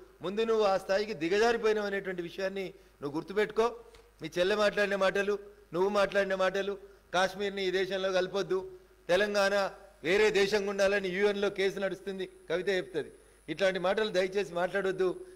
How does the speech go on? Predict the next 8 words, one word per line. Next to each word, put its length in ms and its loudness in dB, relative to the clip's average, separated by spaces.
ఈ 140 2
దేశ 260 0
సమగ్రతని 840 -2
భంగం 300 2
వాటిల్లేలాగా 560 2
మీరు 180 -2
మాట్లాడేటువంటి 640 -2
మాటలు 460 0